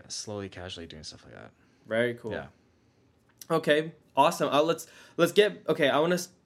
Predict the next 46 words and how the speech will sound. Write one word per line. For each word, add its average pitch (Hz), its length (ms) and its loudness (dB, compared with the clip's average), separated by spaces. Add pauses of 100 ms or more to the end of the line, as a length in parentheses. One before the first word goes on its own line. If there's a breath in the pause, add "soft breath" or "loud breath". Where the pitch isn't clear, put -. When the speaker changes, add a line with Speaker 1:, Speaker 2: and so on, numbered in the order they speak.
(160)
Speaker 2:
dive 143 300 4
a 135 60 2
little 143 240 2
bit 135 160 -2
more 127 280 -2
into 131 280 -4
the 120 240 -4
whole 123 400 -4
events 120 460 -4
and 113 220 -6 (280 soft breath)
portrait 131 380 0
shooting 117 320 -4
that 117 120 -4
you 123 60 -6
Speaker 1:
Yeah. 117 60 -8
Speaker 2:
do 120 160 -6
for 120 120 -12
some 107 200 -10
people. 101 360 -12
So, 123 340 0 (320 loud breath)
uh, 117 360 0
you're, 143 460 0
I, 185 340 2 (280)
as 147 100 -8
far 175 180 4
as 160 100 4
I 151 180 4
can 180 160 -2
tell, 185 260 2
you're, 151 280 2
you 139 320 -6
kinda 156 280 2
more 139 280 2
so 139 220 0
focus 131 540 0
on 123 320 -2
the 120 60 -6
landscapes, 120 600 -2
or 127 80 0
at 120 80 -2
least 123 200 -4
more 123 140 -4
consistently. 147 880 -6 (100)
Speaker 1:
Mm-hmm. 95 320 -12
Speaker 2:
Um, 120 640 0 (220)
but, 165 420 4